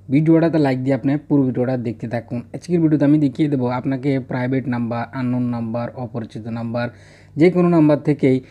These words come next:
ডিস্টার্ব করতে পারবে না কেউ। আজকের ভিডিওটা যদি আপনি কেটে কেটে না দেখেন, পুরো ভিডিওটা আপনাকে দেখতে হবে।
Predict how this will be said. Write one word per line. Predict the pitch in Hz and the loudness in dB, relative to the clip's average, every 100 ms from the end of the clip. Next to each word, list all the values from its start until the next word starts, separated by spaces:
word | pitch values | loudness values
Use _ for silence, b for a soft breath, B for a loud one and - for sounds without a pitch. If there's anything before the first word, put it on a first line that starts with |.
| b b 139 | b b -6
ডিস্টার্ব | 160 175 - 175 175 | -4 -4 0 0 2
করতে | - 127 147 | -2 0 0
পারবে | 131 143 135 | 2 2 2
না | 123 120 | 2 0
কেউ। | - 139 160 - - | 0 0 0 -4 -4
আজকের | 156 - 143 | -4 2 2
ভিডিওটা | 131 123 127 127 135 | 2 2 0 0 0
যদি | 135 127 | 0 0
আপনি | 127 123 123 147 b b - - | -2 -2 -4 -4 b b -14 0
কেটে | 170 165 | 2 4
কেটে | 151 139 | 4 4
না | 135 127 | 2 2
দেখেন, | 120 117 143 156 - - - | -2 -2 -2 -2 -6 -10 0
পুরো | 165 | 4
ভিডিওটা | 160 135 127 120 | 4 4 2 0
আপনাকে | 131 127 117 113 | -2 -2 -4 -4
দেখতে | 113 107 143 | -6 -4 -2
হবে। | 147 165 | 2 2